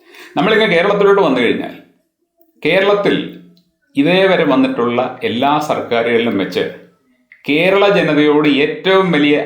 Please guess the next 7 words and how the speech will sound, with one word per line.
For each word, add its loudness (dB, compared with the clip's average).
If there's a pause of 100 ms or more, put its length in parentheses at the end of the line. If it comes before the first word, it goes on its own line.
(120)
അനീതി 0
കാണിച്ച -2 (260)
സർക്കാർ -4 (100)
ഏത് 0 (120)
എന്ന് -2
ചോദിച്ചാൽ, -2 (100)
ഞാൻ -2